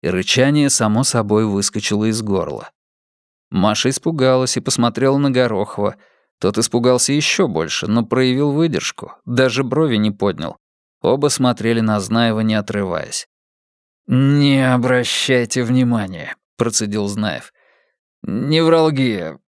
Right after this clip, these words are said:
воспаление нерва. Сейчас пройдёт. Вот, всё.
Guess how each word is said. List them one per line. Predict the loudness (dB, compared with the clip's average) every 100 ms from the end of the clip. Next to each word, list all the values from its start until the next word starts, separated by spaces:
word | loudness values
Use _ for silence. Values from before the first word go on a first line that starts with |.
| _ -8
воспаление | -2 0 2 0 0 2 4 2 4 2
нерва. | 2 2 0 -6 -10 -14 _ _
Сейчас | -6 -4 0 0 0 0 -2
пройдёт. | 0 0 0 0 -2 -4 -12 -14 -12 -10 -8 -8 -8 -10 -10 -12 -14 -16 -18 -2
Вот, | 2 2 2 -2 -8 _ _ _ _ _
всё. | -4 -2 0 2 2 0